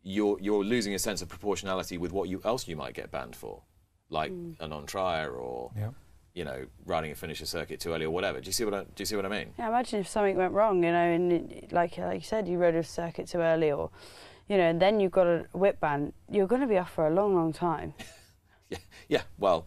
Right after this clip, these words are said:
Speaker 1: there you are. So the, the, the onus is very much on the riders now, isn't it, Charlie?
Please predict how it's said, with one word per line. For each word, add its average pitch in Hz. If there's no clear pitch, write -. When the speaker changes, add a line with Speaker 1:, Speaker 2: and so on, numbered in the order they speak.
Speaker 1:
there 113
you 120
are. 101
So 123
the, 120
the, 120
the 113
onus 143
is 131
very 139
much 143
on 131
the 117
riders 107
now, 104
isn't 110
it, 101
Charlie? 95